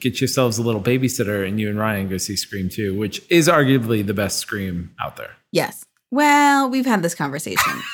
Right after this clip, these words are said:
Speaker 1: <laughs>
Speaker 2: Original Scream is the best, followed for me by number three and then number two, but it is.
Speaker 1: <gasps> No, no.
Speaker 2: Sorry, not
Speaker 1: We'll never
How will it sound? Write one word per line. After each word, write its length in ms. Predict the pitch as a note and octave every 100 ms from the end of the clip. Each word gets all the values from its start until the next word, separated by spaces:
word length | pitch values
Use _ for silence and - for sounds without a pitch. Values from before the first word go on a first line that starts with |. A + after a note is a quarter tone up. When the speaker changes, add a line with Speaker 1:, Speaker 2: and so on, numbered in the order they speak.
| - -
Speaker 1:
<laughs> 0 | -
Speaker 2:
Original 480 | A3 A#3 A3+ A#3+ A#3+
Scream 340 | - G#3 G3+
is 160 | F#3 F3+
the 80 | F#3
best, 540 | D#3 D#3 - - - - - -
followed 460 | - F3+ F3 F#3 F#3
for 120 | G#3+
me 200 | G#3+ G3+ F#3+
by 340 | F3 F3 - F3
number 220 | E3 F3
three 560 | F3 E3+ D#3 D3+ D#3 D#3
and 200 | D#3 D#3
then 140 | D3+
number 260 | D3+ D3 C3+
two, 340 | - A#2+ - -
but 240 | C#3 B2+ - _ -
it 80 |
is. 160 | D3 B2+
Speaker 1:
<gasps> 40 | B2+ A#2+ G2+ _ _
No, 640 | G2 F#2+ F#2 F2+ F2+ D#2+ _ -
no. 580 | C3 D#3 C#3+ A2+ - -
Speaker 2:
Sorry, 420 | - D#3+ E3+ E3+
not 160 | F3+ F3+
Speaker 1:
We'll 80 | E3
never 220 | D#3+